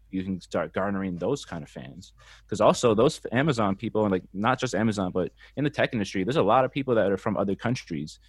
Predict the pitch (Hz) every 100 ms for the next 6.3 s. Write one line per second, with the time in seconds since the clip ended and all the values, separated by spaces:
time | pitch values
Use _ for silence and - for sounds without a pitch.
0 | _ _ _ _ - 113 92 87 _ _
1 | _ _ - _ 98 107 135 123 - 107
2 | 104 - _ _ - 110 117 117 104 110
3 | 117 131 127 - _ _ _ - 92 92
4 | 98 90 104 104 95 101 95 95 98 -
5 | 101 104 95 98 98 98 101 - 95 -
6 | 98 104 131